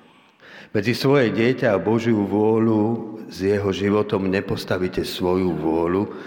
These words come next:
ktorá by ho mohla uväzniť v nezrelej láske. Ak je toto vaše vyznanie, odpovedzte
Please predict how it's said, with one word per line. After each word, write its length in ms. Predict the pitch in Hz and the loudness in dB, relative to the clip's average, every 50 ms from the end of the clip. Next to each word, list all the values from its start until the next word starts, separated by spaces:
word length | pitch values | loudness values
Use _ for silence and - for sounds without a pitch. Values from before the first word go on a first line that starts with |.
| - - - - - | -16 -16 -16 -18 -16
ktorá 320 | - - - 131 117 120 120 | -14 -4 0 2 2 2 2
by 100 | 120 123 110 | 2 2 2
ho 80 | 104 98 | 2 0
mohla 360 | 98 104 101 104 110 104 90 - | 0 0 0 0 0 0 0 0
uväzniť 760 | 98 104 101 101 98 92 - 101 104 101 101 101 - 95 87 | 0 0 2 2 0 0 -2 -4 -4 -2 -2 -2 -2 -4 -4
v 80 | - 90 | -2 -2
nezrelej 640 | 90 87 92 95 92 101 101 95 95 95 95 92 90 87 | 0 0 0 0 0 0 0 0 2 2 2 2 2 0
láske. 560 | 80 73 71 73 71 - - - - - - - - - - - - - - - - - - - - - - - | 0 0 -2 -4 -6 -8 -10 -12 -12 -12 -12 -14 -16 -20 -20 -20 -20 -20 -20 -20 -20 -18 -18 -18 -20 -20 -8 -4
Ak 140 | 113 107 104 | -2 0 0
je 80 | 117 117 | 0 0
toto 240 | - 135 - 127 | 0 0 0 0
vaše 720 | 107 101 113 131 127 - 127 110 98 92 - - - - - - | 2 2 2 2 2 0 0 0 0 0 -2 -6 -12 -14 -8 -2
vyznanie, 840 | 98 107 110 101 110 110 104 101 107 110 113 113 117 131 139 139 139 - - - - - - - - - - - - - _ _ _ _ - _ _ _ _ _ _ _ _ _ _ _ _ _ _ _ _ _ _ - - - | -2 -2 0 0 0 0 2 2 2 2 2 2 2 2 0 0 -2 -4 -8 -12 -14 -14 -18 -20 -20 -20 -20 -20 -20 -20 _ _ _ _ -20 _ _ _ _ _ _ _ _ _ _ _ _ _ _ _ _ _ _ -20 -20 -10
odpovedzte 960 | - 98 - - - - 101 92 98 98 98 - - - - - - 107 92 | -10 -10 -10 -6 -4 -2 -2 0 -2 -4 -4 -6 -12 -14 -14 -10 -10 -10 -10